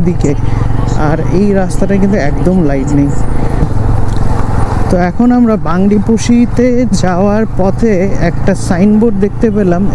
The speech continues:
এই যে সাইনবোর্ডটা, যেখানে লেখা আছে কেওনঝড় ওয়ান থার্টি নাইন কিলোমিটার। আর বিষয়ই হচ্ছে একটা রিজার্ভ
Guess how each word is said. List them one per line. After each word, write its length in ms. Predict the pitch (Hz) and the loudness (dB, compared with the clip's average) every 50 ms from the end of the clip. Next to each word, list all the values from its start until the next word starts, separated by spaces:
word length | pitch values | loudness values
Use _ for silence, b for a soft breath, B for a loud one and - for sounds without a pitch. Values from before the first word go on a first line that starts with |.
| 165 | 0
এই 60 | 170 170 165 | 0 0 0
যে 80 | 175 175 - | -2 -2 0
সাইনবোর্ডটা, 420 | 175 170 175 175 185 180 - - 165 147 | 0 0 0 0 0 0 -2 -2 -2 -2
যেখানে 220 | 160 143 175 170 170 170 | 0 0 0 0 0 0
লেখা 160 | 170 160 180 175 | 0 0 0 0
আছে 120 | 170 196 202 B B B B B B B B - | 0 -2 -2 B B B B B B B B 2
কেওনঝড় 540 | 180 180 196 208 202 202 190 202 208 214 202 180 | 2 2 2 2 2 2 2 2 0 0 0 0
ওয়ান 160 | 175 185 190 196 196 - - | 0 0 0 0 0 0 0
থার্টি 480 | - 180 180 175 - - - - 226 202 190 180 170 160 - | 0 0 0 -2 -2 -2 -2 0 2 2 2 2 2 2 2
নাইন 200 | 170 190 185 190 202 190 - | 2 2 2 2 0 0 0
কিলোমিটার। 520 | 196 180 170 165 156 156 156 131 131 139 120 B B B B B B B B - 143 | 0 0 0 0 0 0 -2 -2 -2 -2 -2 B B B B B B B B 0 0
আর 80 | 143 156 143 143 143 165 | 0 0 0 0 0 2
বিষয়ই 440 | 185 214 - - 269 277 277 285 269 240 | 2 0 0 0 0 2 2 2 2 2
হচ্ছে 200 | 254 - - - 254 | 0 0 -2 -2 -2
একটা 140 | - - 254 233 190 185 | -2 0 0 0 0 0
রিজার্ভ 320 | 175 190 170 185 214 226 | 0 0 0 0 0 0